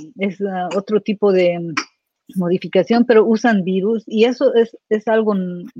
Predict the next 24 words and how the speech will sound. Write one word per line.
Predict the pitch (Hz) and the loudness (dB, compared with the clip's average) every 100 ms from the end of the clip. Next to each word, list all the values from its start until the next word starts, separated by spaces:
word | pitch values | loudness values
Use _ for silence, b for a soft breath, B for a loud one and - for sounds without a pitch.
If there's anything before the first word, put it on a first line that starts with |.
| 151 | -6
muy | 185 214 240 226 | 0 2 2 2
normal, | 202 185 180 190 196 170 - | 0 0 0 2 0 0 -4
porque | 175 - | -6 2
eso | 208 233 | 2 2
usan | 214 196 196 185 | -2 -2 -6 -4
las | 170 160 | -6 -6
empresas | 170 - 175 - 165 | -12 -6 -8 -6 -12
farma-, | - 165 160 - _ _ b b _ - | -8 -8 -10 -14 _ _ b b _ -4
farma-, | 175 175 170 170 165 160 - 170 | -2 -4 -6 -4 -4 -6 -6 -10
de | 170 165 180 | -8 0 2
las | 170 190 | 2 -2
empresas | 175 185 185 190 - | 0 0 2 -2 0
farma | 180 175 170 | 0 0 0
grandes | 170 170 175 240 254 B B _ | 0 0 0 0 -2 B B _
para | 175 170 | 0 2
hacer, | 170 196 190 | 2 4 6
eh, | 185 175 165 | 4 2 0
las | 165 156 | 0 -2
modificaciones | 175 165 - 165 165 - 185 185 185 | -4 -6 -8 -6 -6 -6 -8 -6 -6
en | 220 196 | -2 0
este | 240 269 | 0 -2
tipo | 214 208 214 | -2 2 4
de | 196 | 4
personas | - 175 208 202 196 | 2 0 0 -4 -6